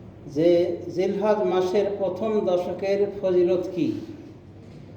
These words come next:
তাই আমরা আমলও করি না। কিন্তু এই জিলহজ মাসের এই প্রথম দশকের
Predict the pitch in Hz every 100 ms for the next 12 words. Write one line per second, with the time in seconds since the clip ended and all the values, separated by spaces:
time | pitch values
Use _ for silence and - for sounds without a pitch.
0 | - - 170 175 196 196 202 190 180 180
1 | 185 - 156 170 220 214 208 160 - -
2 | - - - - - - - - - -
3 | - - - - - - - - - -
4 | 185 202 220 208 180 175 185 196 214 190
5 | 185 175 214 180 - - - - - -
6 | - - - - - - - - - -
7 | 190 202 190 190 185 190 220 254 214 208
8 | 196 196 202